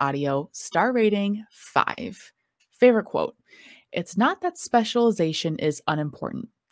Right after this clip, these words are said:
It's just that so many people think it's way more important than it is, or that specializing is the only way to get ahead in life,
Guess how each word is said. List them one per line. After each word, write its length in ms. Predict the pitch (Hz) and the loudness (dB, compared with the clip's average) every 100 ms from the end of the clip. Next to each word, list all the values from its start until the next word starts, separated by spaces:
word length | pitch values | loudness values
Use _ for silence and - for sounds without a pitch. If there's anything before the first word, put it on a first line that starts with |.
| - | -2
It's 160 | 190 | 0
just 140 | 269 269 | 0 0
that 180 | 277 | -2
so 180 | - 233 | 0 2
many 220 | 208 208 | 2 0
people 300 | 190 202 190 | -2 -4 -4
think 320 | 190 - 190 - | -4 -2 -4 -2
it's 160 | 185 | -4
way 500 | 185 190 277 285 294 | -4 -2 0 2 2
more 240 | 247 254 262 | 2 2 0
important 480 | 254 - 277 196 | -4 -4 -2 -2
than 140 | 175 170 | -2 -2
it 100 | 180 | 0
is, 380 | 220 - 175 - - - _ | 0 -2 -6 -8 -14 -20 _
or 400 | - 302 220 220 | 2 4 4 4
that 180 | 202 202 | 2 0
specializing 800 | - 190 - 175 170 165 165 156 | -2 -4 -2 -2 -2 -2 -4 -2
is 140 | 156 | -4
the 160 | 160 - | -4 -4
only 280 | 180 202 233 | -2 2 2
way 400 | 175 156 156 165 | 2 0 -2 -4
to 120 | - | -6
get 200 | 160 151 | -6 -4
ahead 200 | 143 139 | -4 -4
in 120 | 139 | -4
life, 400 | 139 - 170 - | -6 -6 -8 -12